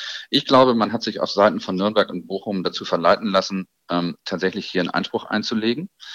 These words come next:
Ich glaube, man hätte es nicht machen müssen. Das habe ich vorhin versucht zu begründen, warum nicht. Ähm, und vielleicht noch ein Punkt dazu. Also das ist, und, und bei allem, bei allem, was hier rechtlich argumentiert wird, ähm,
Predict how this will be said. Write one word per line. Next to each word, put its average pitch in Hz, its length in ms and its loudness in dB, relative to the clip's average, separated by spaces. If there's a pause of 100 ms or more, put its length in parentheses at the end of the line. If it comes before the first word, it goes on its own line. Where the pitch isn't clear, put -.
(240)
Ich - 120 -16
glaube, 104 200 6
man 101 140 2
hätte 104 180 0
es 90 120 -2
nicht 90 120 -6
machen 98 220 0
müssen. 139 240 -2
Das - 160 -8
habe - 120 -12
ich 85 60 -14
vorhin 90 840 -10
versucht 101 340 -2
zu - 140 -6
begründen, 95 400 0
warum 87 260 4
nicht. - 280 -2 (640)
Ähm, 98 420 4 (360)
und 107 140 2
vielleicht 123 260 6
noch 123 120 6
ein 117 160 4
Punkt - 340 -4
dazu. - 380 -4
Also 92 160 0
das 110 140 -2
ist, - 320 -2 (120)
und, 117 160 2
und - 180 -4
bei - 100 6
allem, 143 360 6
bei - 120 6
allem, 131 240 2
was 120 100 4
hier 104 180 -2
rechtlich 113 460 0
argumentiert 110 720 0
wird, 85 260 0 (680)
ähm, 107 420 4